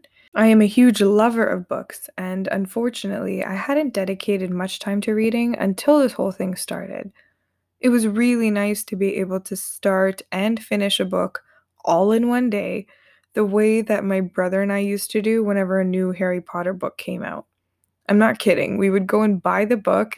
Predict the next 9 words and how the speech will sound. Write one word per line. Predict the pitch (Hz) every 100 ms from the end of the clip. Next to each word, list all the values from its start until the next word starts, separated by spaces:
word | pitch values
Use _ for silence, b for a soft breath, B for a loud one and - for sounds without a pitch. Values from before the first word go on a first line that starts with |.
| -
and | 190 190
finish | - 196 196 -
reading | 196 196 214
it | 220 220 _
all | - 190 185
in | 180
the | 180
same | - 180 185
day. | 170 - -